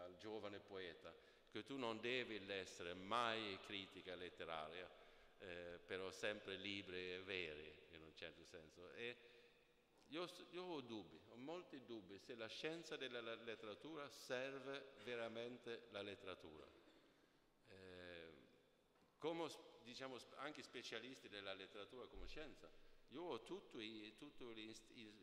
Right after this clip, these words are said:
gli strumenti, eh, li conoscono per narrare, per analizzare. E una volta ho cercato di fare con l'Isola del Tesoro di Stevenson, ho preso tutti i miei libri di metodo, diciamo, di analisi letteraria,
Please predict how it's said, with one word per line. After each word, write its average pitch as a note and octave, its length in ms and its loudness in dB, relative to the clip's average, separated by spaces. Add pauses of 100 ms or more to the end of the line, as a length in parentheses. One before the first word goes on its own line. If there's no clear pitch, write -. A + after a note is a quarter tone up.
gli G#2 120 -4
strumenti, C3 500 -2
eh, E2 720 -6
li A2+ 120 -4
conoscono C#3 600 -4 (380)
per G#2 160 -6
narrare, G#2 840 2 (280)
per G#2 100 -2
analizzare. F#2+ 920 0 (560)
E A#2 220 -2
una E3 240 0
volta B2+ 320 -2
ho A2 80 -4
cercato G#2+ 500 -4
di F#2 120 -6
fare F#2+ 380 -6
con F2+ 140 -8
l'Isola G2+ 360 -6
del F2+ 120 -8
Tesoro F#2+ 400 -4
di F#2 120 -8
Stevenson, D2+ 640 -8 (640)
ho G#2 100 0
preso C3+ 340 2
tutti D#3+ 240 -2
i C3+ 60 2
miei B2 220 2
libri A#2 360 2
di G#2+ 100 12
metodo, F2+ 640 4
diciamo, E2+ 400 -2
di F#2 160 -4
analisi F2+ 580 -2 (160)
letteraria, E2 560 -2